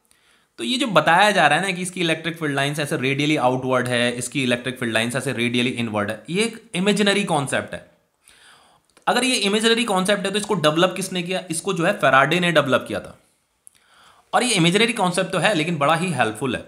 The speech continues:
इस कॉन्सेप्ट की मदद से हम जो है किसी भी पर्टिकुलर रीजन में या किसी भी पर्टिकुलर पॉइंट पे इलेक्ट्रिक फील्ड की डायरेक्शन का पता कर पाते हैं, आसानी से कर पाते हैं। बस हमें इलेक्ट्रिक फील्ड लाइंस गिवन होनी चाहिए, ठीक है। अगर हमें इलेक्ट्रिक फील्ड लाइंस गिवन है तो हम किसी पर्टिकुलर पॉइंट पे इलेक्ट्रिक फील्ड की डायरेक्शन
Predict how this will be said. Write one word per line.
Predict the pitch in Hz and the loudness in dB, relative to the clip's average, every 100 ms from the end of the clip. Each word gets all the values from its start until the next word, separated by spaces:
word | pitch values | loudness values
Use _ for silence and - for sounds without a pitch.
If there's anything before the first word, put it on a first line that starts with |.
| - _ - _ _ - | -20 _ -20 _ _ -6
इस | 220 | -4
कॉन्सेप्ट | - 175 170 214 214 | 0 0 2 0 0
की | |
मदद | 196 156 143 | 0 2 2
से | 143 139 - - _ _ _ _ - | 0 -6 -6 -14 _ _ _ _ -6
हम | 175 233 233 | -2 0 2
जो | 214 | 4
है | 208 | 4
किसी | 214 220 240 | 2 -4 -4
भी | 233 | -2
पर्टिकुलर | - 180 175 190 196 | 0 0 0 0 0
रीजन | 151 160 175 | 0 0 0
में | 180 | 0
या | 170 | 0
किसी | 175 180 202 | -2 -4 -4
भी | 202 | 0
पर्टिकुलर | 170 156 175 | 0 2 0
पॉइंट | 170 147 143 | 2 0 0
पे | - | -2
इलेक्ट्रिक | 147 143 - 170 - | -2 -2 -2 -8 -8
फील्ड | - 165 202 196 | -4 0 0 0
की | 190 214 127 | -4 -4 2
डायरेक्शन | 143 139 165 - 190 | 2 2 0 -2 0
का | 185 | 0
पता | - 143 | 0 0
कर | 131 123 - | 2 0 -2
पाते | 104 98 | -4 -4
हैं, | 98 | -4
आसानी | 160 175 190 190 | -2 0 0 0
से | 185 | -2
कर | - 147 | 0 0
पाते | 139 107 95 | 2 -2 -2
हैं। | 104 - | -12 -4
बस | - 190 | -2 0
हमें | 160 185 | 0 0
इलेक्ट्रिक | 156 147 185 180 | 2 2 0 -2
फील्ड | 151 | 0
लाइंस | 127 143 202 | 2 0 -2
गिवन | 131 127 143 | -2 0 0
होनी | 139 95 90 | -2 -4 -6
चाहिए, | 87 85 90 | -8 -10 -8
ठीक | 185 | -6
है। | 196 | -2
अगर | 143 165 | 0 0
हमें | 156 | -2
इलेक्ट्रिक | 156 147 147 180 | 0 0 0 -2
फील्ड | 151 127 | 0 2
लाइंस | 131 160 131 | 2 0 -2
गिवन | 120 151 | 0 2
है | 143 117 - - - - | 0 -6 -14 -20 -20 -10
तो | 175 | -6
हम | |
किसी | 175 202 | -4 -2
पर्टिकुलर | 190 185 170 196 | 2 2 4 4
पॉइंट | 196 165 151 | 4 2 0
पे | 180 147 | -4 -2
इलेक्ट्रिक | 143 139 190 185 | 0 0 -6 -8
फील्ड | 143 131 143 | -4 -4 -2
की | 202 | -4
डायरेक्शन | 156 123 123 - 214 | 0 0 0 -4 -6